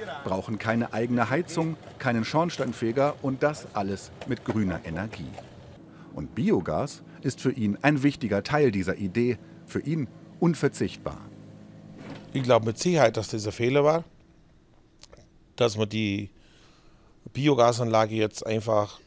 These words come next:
Speaker 2: eher auch durch den Dreck zieht. Also ich find das nicht okay, weil das Biogas ist eigentlich die einzige Energiequelle, die man speichern kann und die einfach gleichmäßig immer Strom bringt. Wenn wir so Tage wie heute sehen, da ist der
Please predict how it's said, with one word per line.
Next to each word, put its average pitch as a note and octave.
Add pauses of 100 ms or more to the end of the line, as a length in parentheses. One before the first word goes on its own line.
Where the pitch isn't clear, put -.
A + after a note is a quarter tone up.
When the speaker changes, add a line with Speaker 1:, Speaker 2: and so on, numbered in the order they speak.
(160)
Speaker 2:
eher B2+
auch A2
durch G#2+
den G2+
Dreck -
zieht. F3+
Also G#2+
ich G#2
find A#2
das A2
nicht B2
okay, B2+
weil B2 (600)
das G#2+
Biogas D3+
ist B2+
eigentlich A#2 (600)
die B2+
einzige C#3+
Energiequelle, B2
die A#2+
man G#2
speichern C#3
kann D#3+ (600)
und B2 (260)
die B2+
einfach B2+ (160)
gleichmäßig C3+
immer C3+
Strom B2
bringt. F#2 (440)
Wenn A#2+
wir B2
so A2+
Tage C3+
wie B2+
heute D3+
sehen, E3 (440)
da A#2+
ist B2
der A#2+